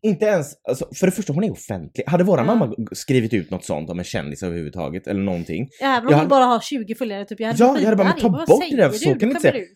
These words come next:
Speaker 1: Ja,
Speaker 2: dig.
Speaker 1: om du vill säga något sånt så får du ringa en väninna.
Speaker 2: Ja, exakt.
Speaker 1: Men
Speaker 2: Säg det mellan fyra ögon eller
Speaker 1: Ja,
Speaker 2: fem ögon,
Speaker 1: men du kan
Speaker 2: eller?
Speaker 1: inte lägga ut sånt. Och det jag inte för-, fattar hur hon har, Pernilla har varit i det här, eh, offentligheten hela sitt liv och fattar ändå inte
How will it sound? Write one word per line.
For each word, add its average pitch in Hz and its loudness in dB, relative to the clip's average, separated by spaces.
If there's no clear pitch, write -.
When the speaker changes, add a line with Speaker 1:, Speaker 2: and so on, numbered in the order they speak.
Speaker 1:
Ja, - -4
Speaker 2:
dig. 370 0
Speaker 1:
om 196 2
du 202 4
vill 196 0
säga 160 4
något 240 -2
sånt 160 0
så 135 -8
får 180 -4
du 214 0
ringa 170 0
en 117 -2
väninna. 139 0
Speaker 2:
Ja, 330 2
exakt. - -4
Speaker 1:
Men 330 4
Speaker 2:
Säg 311 0
det 339 -4
mellan 320 -4
fyra 247 -2
ögon 240 -4
eller 254 -2
Speaker 1:
Ja, 151 6
Speaker 2:
fem 247 -6
ögon, 185 -8
Speaker 1:
men 170 -4
du 165 4
kan 143 0
Speaker 2:
eller? 196 2
Speaker 1:
inte 175 -2
lägga 104 0
ut 123 2
sånt. 127 -4
Och 143 -2
det 185 0
jag 190 2
inte 190 -8
för-, - -14
fattar 190 -4
hur 147 -2
hon 160 -6
har, 143 -14
Pernilla 185 -2
har 110 -8
varit 127 -2
i - -8
det 151 -4
här, 120 -2
eh, 175 4
offentligheten 113 -2
hela 131 0
sitt 110 -8
liv 98 -2
och 117 -6
fattar - -2
ändå 104 2
inte 90 -6